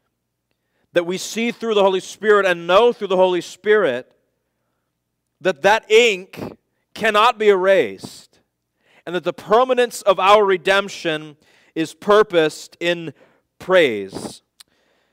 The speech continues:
In him we have obtained an inheritance, having been predestined according to the purpose of him who works all things according to the counsel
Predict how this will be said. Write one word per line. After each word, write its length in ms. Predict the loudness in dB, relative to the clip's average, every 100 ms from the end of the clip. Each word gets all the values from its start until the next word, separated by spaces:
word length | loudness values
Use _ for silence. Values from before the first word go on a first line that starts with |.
| _ -18
In 180 | -16
him 300 | -6 -4 -4
we 120 | -8 -8
have 240 | -8 -8
obtained 540 | -10 -12 -14 -12 -12
an 80 | -14
inheritance, 720 | -14 -12 -12 -14 -20 _ _ _ _ _ _ _ _ _ _ _ _
having 200 | -18 -10
been 160 | -8 -8
predestined 680 | -10 -4 -4 -4 -12 -14 -14
according 720 | -16 -10 -6 -6 -8 -16 _
to 100 | -18
the 60 | -18
purpose 380 | -8 -8 -8 -18
of 100 | -16
him 200 | -16 -14
who 80 | -14
works 340 | -12 -12 -14
all 240 | -10 -10
things 540 | -10 -16 -18 -20 -20 _ _ _ _ _ _ _ _ _ _ _ _
according 340 | -14 -10 -10
to 80 | -12
the 80 | -18
counsel 800 | -14 -12 -12 -14 -16 -16 -16